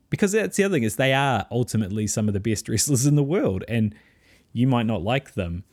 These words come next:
but they're incredibly influential, um, and they're incredibly significant in the modern wrestling landscape. So they should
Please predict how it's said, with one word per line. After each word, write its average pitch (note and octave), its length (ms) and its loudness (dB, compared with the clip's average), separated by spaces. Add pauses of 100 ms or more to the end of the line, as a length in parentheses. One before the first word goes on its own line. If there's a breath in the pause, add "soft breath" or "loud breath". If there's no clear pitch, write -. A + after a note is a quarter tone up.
(280 soft breath)
but A2+ 120 -2
they're A2 280 0
incredibly A2 640 -2
influential, E2 880 -8
um, F#2 460 -8 (220)
and G2 140 -4
they're G#2+ 120 -2
incredibly G#2 960 0 (300 soft breath)
significant G#2 760 -2
in G2 120 -4
the F#2+ 60 -2
modern F#2 340 -2
wrestling F2+ 440 -4
landscape. G2+ 520 -2
So A#2 120 -4
they A2+ 160 2
should E3 380 0